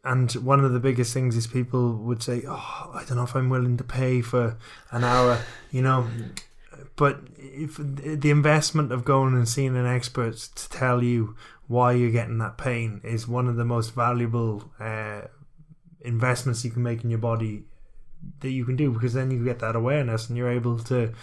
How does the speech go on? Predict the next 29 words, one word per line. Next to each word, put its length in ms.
tweak 300
your 100
training 440
a 20
little 240
bit, 220
work 260
around 320
it, 120
find 420
the 60
gaps 380
you 60
need 180
to 60
fill 260
in 140
your 80
programming, 640
find 300
the 40
gaps 320
you 80
need 180
to 60
fill 200
in 100
your 120
body, 400